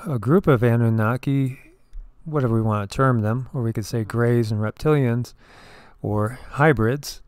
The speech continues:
uh, using the Illuminati or the Igigi, who are their spokespeople out here on Earth,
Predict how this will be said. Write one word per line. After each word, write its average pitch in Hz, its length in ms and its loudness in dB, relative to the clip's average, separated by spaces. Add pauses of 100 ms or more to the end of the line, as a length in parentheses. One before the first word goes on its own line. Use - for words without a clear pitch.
(600)
uh, 117 260 -2
using 139 760 2
the 127 120 2
Illuminati 139 920 2
or 120 180 -4
the 110 260 -4
Igigi, 147 640 0 (880)
who 120 140 -2
are 110 200 0
their 113 360 -4
spokespeople 117 640 0
out 117 80 0
here 131 160 4
on 110 140 0
Earth, 165 440 -2